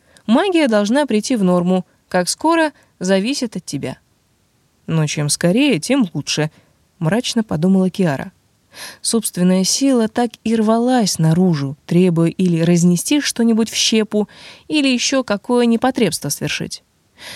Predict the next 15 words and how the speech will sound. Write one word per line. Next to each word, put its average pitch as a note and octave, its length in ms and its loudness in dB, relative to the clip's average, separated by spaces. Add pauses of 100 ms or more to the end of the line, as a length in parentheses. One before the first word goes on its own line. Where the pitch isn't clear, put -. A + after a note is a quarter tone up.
(720)
«Видят A#3+ 400 2
боги, A3 500 2 (120)
мне C#4+ 180 0
не C#4+ 140 2
улыбается F#3+ 720 2
сдирать F#3+ 380 0
с - 60 -4
тебя F#3 220 -2
штаны A#3+ 380 2
всякий A#3 420 0
раз, E4+ 280 2
как C4 220 -2
ты A#3+ 120 -2
поколдуешь». F3+ 800 -4 (960)
Хотя G3+ 600 -2